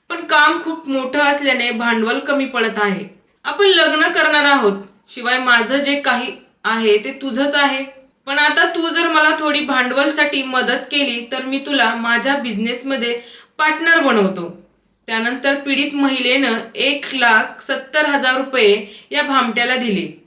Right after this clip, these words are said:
त्यानंतर हा भामटा "आपण अजून पैसे उकळले पाहिजे म्हणून त्याने आपल्या कंपनीत आयकर विभागाचा छापा पडला आहे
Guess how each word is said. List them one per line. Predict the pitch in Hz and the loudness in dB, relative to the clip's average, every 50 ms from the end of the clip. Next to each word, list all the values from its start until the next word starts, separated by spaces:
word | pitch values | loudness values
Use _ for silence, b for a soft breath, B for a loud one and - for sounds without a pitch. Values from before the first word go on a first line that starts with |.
| _ _ | _ _
त्यानंतर | 311 294 294 320 339 339 359 381 403 | 0 2 2 2 2 2 4 4 4
हा | 320 339 330 330 | 4 4 4 4
भामटा | 320 320 302 277 277 269 - 277 285 | 4 4 4 4 2 2 2 2 4
"आपण | 254 240 247 254 254 311 311 | 6 6 6 4 4 4 4
अजून | 294 277 269 254 233 294 320 | 4 4 4 2 0 0 -2
पैसे | 320 330 311 302 302 311 320 | 0 2 0 0 0 0 -2
उकळले | 294 294 285 277 277 277 269 277 | -2 -2 -2 0 2 2 2 2
पाहिजे | 285 277 277 277 220 226 254 254 254 254 B B B B B B - | 2 2 2 2 2 0 -4 -6 -6 -8 B B B B B B -8
म्हणून | 226 233 240 262 277 | -6 -4 -2 -2 -2
त्याने | 277 285 285 285 285 262 254 254 | 0 2 2 4 4 4 4 4
आपल्या | 254 240 240 240 - 277 262 254 220 214 233 294 311 B B B B - | 4 4 2 2 0 0 2 2 4 4 2 0 -2 B B B B -4
कंपनीत | 277 277 277 277 277 320 320 320 311 262 214 196 - - | -2 0 0 0 0 0 0 2 2 0 -2 -4 -8 -6
आयकर | - 202 208 208 202 - 269 262 269 | -4 -2 -2 -2 -2 -2 -2 -2 -2
विभागाचा | 254 214 233 240 247 247 262 262 262 240 220 233 247 240 - - | -2 0 2 2 2 2 0 -2 0 0 2 2 0 0 -2 0
छापा | 240 233 220 - 262 269 | 0 0 0 2 0 0
पडला | 277 277 277 269 269 262 247 | 2 2 2 2 2 2 2
आहे | 247 240 233 214 196 | 2 2 2 0 0